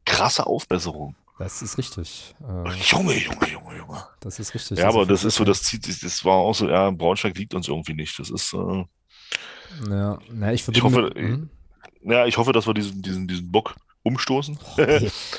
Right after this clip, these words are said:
Speaker 2: Haufe, Alter, was ist denn mal heute los mit dir? Du hast jetzt, du bist schon, also bestimmt schon acht Phrasen hier in meiner Liste oder so.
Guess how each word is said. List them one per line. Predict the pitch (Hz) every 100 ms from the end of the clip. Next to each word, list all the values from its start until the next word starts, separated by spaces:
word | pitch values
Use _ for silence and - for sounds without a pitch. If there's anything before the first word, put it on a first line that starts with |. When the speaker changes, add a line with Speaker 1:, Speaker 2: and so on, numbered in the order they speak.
| -
Speaker 2:
Haufe, | 147 -
Alter, | 110 110
was | 104
ist | 123 -
denn |
mal | 113 101
heute | 107
los | 151
mit | 220 147
dir? |
Du | 104
hast | 98
jetzt, | - -
du |
bist | 123 131
schon, | 135 143 139 - - - - -
also | - 107 110
bestimmt | - 143
schon | 160 -
acht | -
Phrasen | - - - 214
hier | 117
in | 113
meiner | 107 104
Liste | 107 - 101
oder | 104
so. | 98 98